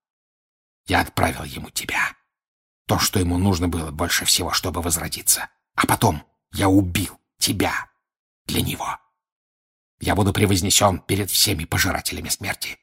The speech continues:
Я буду самым дорогим, самым близким его соратником. Стану ближе ему, чем сын".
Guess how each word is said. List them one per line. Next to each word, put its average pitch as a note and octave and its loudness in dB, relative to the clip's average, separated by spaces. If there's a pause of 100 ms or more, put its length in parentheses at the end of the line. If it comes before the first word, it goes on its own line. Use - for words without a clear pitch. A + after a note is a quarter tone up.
(240)
Я A2 4
буду F#2+ 2
самым F#2 4
дорогим, - -6 (160)
самым A#2+ 6
близким C3+ 6
его A2+ 2
соратником. - 0 (200)
Стану A#2+ 4
ближе A2+ 6
ему, C3+ 8
чем - 2
сын". C3 2